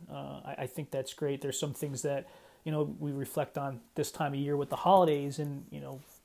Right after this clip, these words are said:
growing up, we had a great holiday. We had great holiday, uh, uh, routines. That's not the word I'm looking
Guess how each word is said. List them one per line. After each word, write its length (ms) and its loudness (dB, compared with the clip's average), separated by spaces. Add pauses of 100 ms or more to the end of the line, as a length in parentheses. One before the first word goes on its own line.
growing 360 10
up, 200 0
we 80 0
had 320 0 (520)
a 100 2
great 320 4
holiday. 600 2 (440)
We 80 -4
had 160 0
great 260 4
holiday, 800 0 (580)
uh, 300 -6 (1200)
uh, 260 -6 (100)
routines. 560 -4
That's 200 -6
not 100 -8
the 80 -4
word 180 -4
I'm 240 -6
looking 380 -8